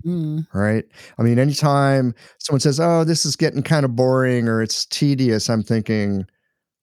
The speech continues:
Speaker 2: "What are you doing? Or what are you not doing?"
Speaker 1: What are you not doing? One of the things that, uh, I think is, uh, there are a lot of people, even, uh, sometimes I have people ha-, that cover my practice when I'm gone for long periods of time. Sometimes I have to have s-,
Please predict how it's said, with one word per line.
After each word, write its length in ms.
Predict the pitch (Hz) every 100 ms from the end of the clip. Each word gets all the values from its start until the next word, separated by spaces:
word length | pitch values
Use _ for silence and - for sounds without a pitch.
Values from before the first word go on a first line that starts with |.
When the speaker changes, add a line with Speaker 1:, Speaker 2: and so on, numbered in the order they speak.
| -
Speaker 2:
"What 120 | 135
are 40 | 254
you 80 |
doing? 500 | 80 - - 87 50 - _ -
Or 100 | 113
what 120 | 160
are 20 |
you 80 | 135
not 260 | 107 165 -
doing?" 180 | 120
Speaker 1:
What 140 | - 175
are 60 |
you 80 | 175
not 300 | 175 165 165
doing? 320 | 180 165 165 - - - 220
One 200 | 226 240
of 100 | 220
the 60 |
things 460 | 190 202 185 185 -
that, 400 | 185 170 165 -
uh, 220 | 170 165 - 180
I 100 | 170
think 260 | - 175
is, 460 | 175 165 - - 190
uh, 120 | 180 - 170 - 190
there 260 | 190 202
are 140 | 190 185
a 60 |
lot 320 | 180 190 190
of 120 | 196 -
people, 580 | 196 180 170 170 202 - - - _
even, 420 | 185 180 175 180
uh, 280 | 185 175 170
sometimes 480 | - 190 202 180 190
I 60 |
have 180 | 180 170
people 300 | 190 185 180
ha-, 200 | 185 175 175
that 200 | 175 156
cover 240 | 202 185
my 180 | 175 165
practice 540 | - 165 160 170 -
when 140 | 170 165
I'm 100 | 160
gone 300 | 165 165 160
for 120 | 175
long 260 | 165 165
periods 340 | - 175 165 165
of 100 | 156
time. 300 | 175 160 160
Sometimes 480 | - 165 170 160 170
I 40 |
have 180 | 165 165
to 120 | -
have 180 | 165
s-, 80 | 160